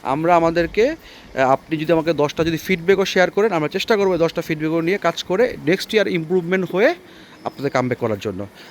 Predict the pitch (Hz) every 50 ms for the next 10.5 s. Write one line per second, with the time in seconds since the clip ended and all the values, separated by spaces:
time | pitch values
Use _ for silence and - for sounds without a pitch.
0 | - - 175 196 196 180 160 156 160 175 175 180 - 185 180 - - 190 180 185
1 | 180 185 185 185 180 185 196 240 285 - - - - 151 151 - - - 180 165
2 | - 170 170 165 180 165 165 160 165 165 165 - 151 151 156 156 151 156 175 170
3 | 170 208 226 202 - 143 151 139 - 135 - - 170 156 - 160 160 151 - -
4 | 165 160 165 147 147 151 151 143 - - - - - - - - 156 139 135 151
5 | 147 160 151 151 139 147 151 156 156 151 151 151 143 135 127 131 151 147 139 131
6 | - 151 151 180 240 269 - - - - - - - - 156 156 156 156 160 156
7 | - - 160 151 160 147 - 151 147 147 147 147 151 147 147 147 151 151 151 151
8 | 147 - - 170 156 143 139 143 139 139 135 123 139 139 135 139 - - - 156
9 | 143 143 143 143 - - - - - - - - 180 175 - 180 175 - - 185
10 | 180 175 180 170 - 190 185 190 196